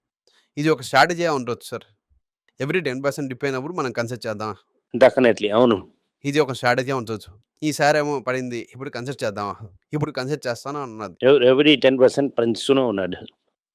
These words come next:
Speaker 1: And టెన్ పర్సెంట్కి డిప్ అవుతున్న కొలది కన్సిడరేషన్ ఇంక్రీజ్ చేస్తూ ఉండాలి. ఎస్, ఓకే సార్, ఫైన్. నెక్స్ట్ స్విగ్గీ సార్, మళ్ళీ ఐపీఓ ప్రైస్కి వచ్చేసింది సార్. మీరు ఐపీఓ అయ్యేటప్పుడే చెప్పారు, మళ్ళీ ఐపీఓ ప్రైస్కి వచ్చింది.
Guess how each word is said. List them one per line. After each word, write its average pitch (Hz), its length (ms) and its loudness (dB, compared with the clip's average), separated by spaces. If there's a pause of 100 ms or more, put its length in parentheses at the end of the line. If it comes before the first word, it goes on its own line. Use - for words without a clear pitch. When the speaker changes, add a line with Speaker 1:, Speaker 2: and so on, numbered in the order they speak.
(160)
Speaker 1:
And 131 340 -2
టెన్ 131 200 -2
పర్సెంట్కి 151 600 -2
డిప్ 110 260 -10
అవుతున్న 135 260 -2
కొలది 110 300 -6 (340)
కన్సిడరేషన్ 143 460 -4
ఇంక్రీజ్ 131 300 -6
చేస్తూ 135 260 -4
ఉండాలి. 101 340 -6
ఎస్, 120 180 -4 (100)
ఓకే 120 200 -12
సార్, 87 220 -20 (200)
ఫైన్. 98 220 -14 (120)
నెక్స్ట్ 147 260 0
స్విగ్గీ 143 300 -2
సార్, 117 240 -2 (520)
మళ్ళీ 143 220 2
ఐపీఓ 139 320 2
ప్రైస్కి 120 340 -2
వచ్చేసింది 107 380 -12
సార్. 92 180 -20 (1040)
మీరు 131 160 0
ఐపీఓ 143 300 2
అయ్యేటప్పుడే 147 400 0
చెప్పారు, 110 420 -10 (920)
మళ్ళీ 143 180 0
ఐపీఓ 135 400 -2
ప్రైస్కి 131 280 -6
వచ్చింది. 113 260 -10